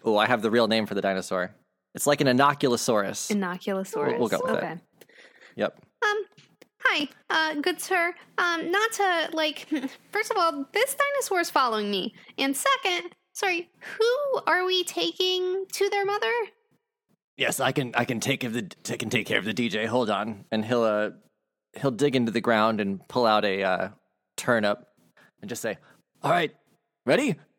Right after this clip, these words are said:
Speaker 1: Ready?" And the D J Calidosaurus's tail will start wagging.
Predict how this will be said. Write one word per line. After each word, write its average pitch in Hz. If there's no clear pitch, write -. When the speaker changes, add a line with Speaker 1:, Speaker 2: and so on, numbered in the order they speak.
Speaker 1:
Ready?" 185
And 113
the 95
D 131
J 120
Calidosaurus's 110
tail 110
will 113
start 110
wagging. 107